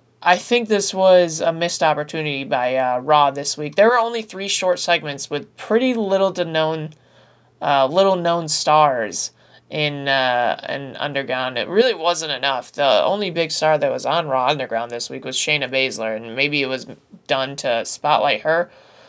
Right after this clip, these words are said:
But, uh, I, I wish Raw Underground would just be the last hour of Raw and have longer matches, had something more dynamic and interesting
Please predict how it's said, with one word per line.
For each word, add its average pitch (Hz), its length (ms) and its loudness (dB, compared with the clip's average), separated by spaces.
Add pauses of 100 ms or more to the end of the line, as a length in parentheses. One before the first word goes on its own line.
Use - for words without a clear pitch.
(160)
But, 151 360 2
uh, 127 520 4 (880)
I, 180 140 4
I 190 220 4
wish 240 440 4
Raw 202 280 8
Underground 190 500 0
would 175 120 -2
just 175 340 0
be 165 160 -4
the 151 180 2
last 135 720 -2 (160)
hour 135 600 4 (380)
of 151 220 2
Raw 135 480 0
and 139 400 -6
have 131 640 -2 (440)
longer 180 560 6
matches, 170 760 0
had 151 280 0
something 165 520 -6
more 151 500 2 (560)
dynamic 147 720 0
and 135 140 -6
interesting 151 800 -4